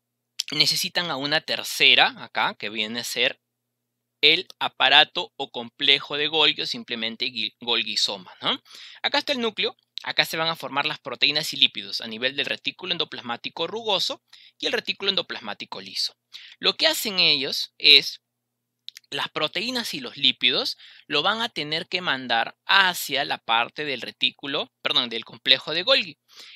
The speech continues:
Este complejo de Golgi es el encargado de formar las,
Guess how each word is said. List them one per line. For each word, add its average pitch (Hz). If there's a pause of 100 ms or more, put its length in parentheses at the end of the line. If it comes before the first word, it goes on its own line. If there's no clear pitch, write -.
(160)
Este 302
complejo 247
de 196
Golgi 123
es 190
el 233
encargado 170
de 165
formar 123
las, 110